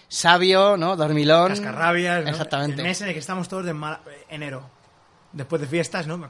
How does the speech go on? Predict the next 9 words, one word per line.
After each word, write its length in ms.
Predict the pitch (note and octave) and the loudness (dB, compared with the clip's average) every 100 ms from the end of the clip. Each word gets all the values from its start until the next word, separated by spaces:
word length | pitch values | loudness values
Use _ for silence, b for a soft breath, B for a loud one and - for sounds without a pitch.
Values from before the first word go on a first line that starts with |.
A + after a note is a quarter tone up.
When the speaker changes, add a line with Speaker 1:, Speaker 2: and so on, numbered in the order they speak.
| - | -16
Speaker 2:
cago 220 | D#3 D#3 | -16 -16
en 60 | |
la 60 | D3 | -20
puta", 520 | B2 E3 F3+ F3 F3+ E3+ | -20 -14 -12 -2 0 0
¿no? 260 | F3+ G3 | 0 -2
Todos 160 | F3+ D3+ | -4 -6
ahí 120 | D#3+ | -8
cabreados, 480 | D#3+ D3 C#3+ E3 E3 | -8 -10 -8 -10 -10
¿no? 160 | D#3 | -14